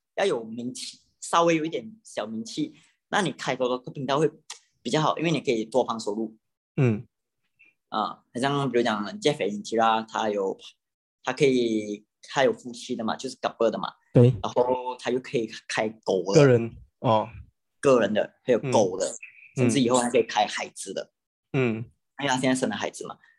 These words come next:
Speaker 2: 对。
Speaker 1: 这是好的，这是当然对他们，对他们的收入是好的，因为可以赚更多嘛。
Speaker 2: 嗯。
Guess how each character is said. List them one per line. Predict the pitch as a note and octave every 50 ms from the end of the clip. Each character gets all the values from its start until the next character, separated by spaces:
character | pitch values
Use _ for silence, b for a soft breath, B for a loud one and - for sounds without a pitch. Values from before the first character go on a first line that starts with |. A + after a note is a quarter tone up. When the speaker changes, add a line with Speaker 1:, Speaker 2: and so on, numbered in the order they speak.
| _ _
Speaker 2:
对。 | - C3 C#3+
Speaker 1:
这 | D#3 - F#3+ G3
是 | F#3+ G#3 A3
好 | A3 - - G2 F3+ F2
的， | - - - _ -
这 | - E3+
是 | E3 F#3 F#3 F#3 E3+ E3+ _ -
当 | D#3 C#3+
然 | C#3 C#3+ D3
对 | C#3+ F#3 F#3
他 | F#3 E3+ D3
们， | C3 - _ _ _ _ _
对 | - F3+
他 | F#3 E3
们 | C#3+ C3+
的 | C3
收 | C3 C3+ C3
入 | C3+ C#3+
是 | C#3+ D3+
好 | D3 - C#2+ C#2
的， | - - -
因 | C3+ C#3+
为 | D3 C#3
可 | C#3+ C#3
以 | A2+
赚 | - C3 B2+
更 | B2 B2 A#2
多 | A2 G2
嘛。 | E2+ - - _ _ _ _ _ _ _ _ _ _
Speaker 2:
嗯。 | C#3+ B2 A#2 A2 G#2+